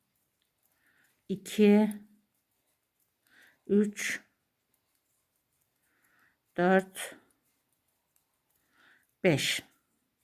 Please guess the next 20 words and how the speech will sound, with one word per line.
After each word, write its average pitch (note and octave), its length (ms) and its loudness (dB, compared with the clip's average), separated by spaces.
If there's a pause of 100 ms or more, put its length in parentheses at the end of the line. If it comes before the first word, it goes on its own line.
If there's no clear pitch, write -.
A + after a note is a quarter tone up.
(640)
Beş E4 220 4
trabzanımı F3 540 2
yaptıktan F3+ 500 0
sonra A3+ 300 2
iki A3 280 -4
zincir, A#3 520 6 (340)
tığımı G#3+ 340 2
doluyorum. A#3+ 760 6 (160)
Son D4+ 380 4
olarak G3 540 2
üç D4 200 -6
trabzanımı F3 720 2
da F3 60 0
yaparak C4 800 4 (760)
yuvamızı F#3+ 800 2
oluşturmuş E3 680 -4
olacağız. B2+ 580 -8
İki, A3 520 2 (1800)
üç, A3 480 -2 (380)
bakın. A3+ 460 -4